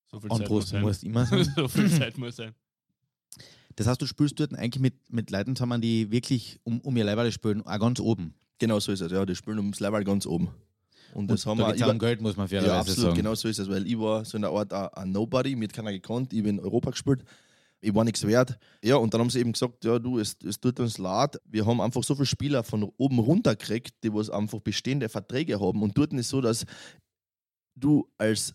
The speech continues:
Speaker 3: Externer unterschreibst einen Wochenvertrag. Und du könntest theoretisch noch jede Woche weg sein. Und da haben sie gesagt, das wollen sie mal so eine Art nicht antun, wenn das passiert mitten in der Saison. Deswegen sag ich, sagen sie es mal gleich, dass es einfach nicht funktionieren wird, weil es so
Speaker 1: Dass
Speaker 3: viele Spieler waren.
Speaker 1: unrealistisch ist eben, ja.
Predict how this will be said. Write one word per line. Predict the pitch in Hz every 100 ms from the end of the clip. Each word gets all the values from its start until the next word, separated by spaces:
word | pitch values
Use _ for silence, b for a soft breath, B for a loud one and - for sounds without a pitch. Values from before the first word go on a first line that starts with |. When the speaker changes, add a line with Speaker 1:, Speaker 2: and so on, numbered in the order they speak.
| _
Speaker 3:
Externer | 117 - - 139 123
unterschreibst | 117 104 101 104 -
einen | 101
Wochenvertrag. | 95 117 107 87 - 80 - - b b b
Und | 104 98 -
du | - 101
könntest | 110 110 -
theoretisch | 104 117 104
noch |
jede | 104 104
Woche | 101 98
weg | 98 -
sein. | - - b b b
Und | 98
da | 104
haben |
sie | 104
gesagt, | 113 104
das | 98
wollen | 101 120
sie | 123
mal | 110
so | 113
eine | 98
Art | 107
nicht | 190 -
antun, | 123 135 110 104
wenn | 98 101
das | 92
passiert | 92 - 131
mitten | 127 123
in |
der | 98
Saison. | 95 - 113
Deswegen | 98 107
sag | 104 110
ich, | 107 107
sagen | - 101
sie | 104
es | 110
mal | 98 90
gleich, | 92 113 110 B B B B
dass | 98 95
es | 104 -
einfach | 101 107 101 -
nicht | 110 98
funktionieren | 104 - 117 101
wird, | 95
weil | 95
es | - -
so | 110
Speaker 1:
Dass | 110
Speaker 3:
viele | 120
Spieler | 131
waren. | 123 104
Speaker 1:
unrealistisch | 104 - 110
ist | 107 104
eben, | 101 98
ja. | 98